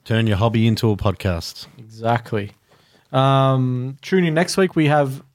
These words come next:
Speaker 2: aforementioned massive guest.
Speaker 1: Huge.
Speaker 2: We may have two, but one is a W W E Hall of Famer.
Speaker 1: Hall of Famer. That's, we're doing all right. We've got a couple of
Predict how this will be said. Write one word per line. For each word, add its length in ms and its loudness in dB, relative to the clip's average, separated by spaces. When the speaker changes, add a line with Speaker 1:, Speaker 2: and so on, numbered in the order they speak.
Speaker 2:
aforementioned 720 0
massive 340 -2
guest. 460 -6
Speaker 1:
Huge. 260 4
Speaker 2:
We 40 4
may 160 4
have 180 0
two, 260 2
but 160 2
one 220 2
is 400 0
a 80 0
W 560 2
W 840 0
E 220 2
Hall 240 2
of 60 -4
Famer. 360 -2
Speaker 1:
Hall 300 -2
of 80 2
Famer. 520 0
That's, 300 -8
we're 60 0
doing 260 0
all 60 2
right. 240 4
We've 120 -4
got 120 -6
a 40 -6
couple 260 -4
of 80 -4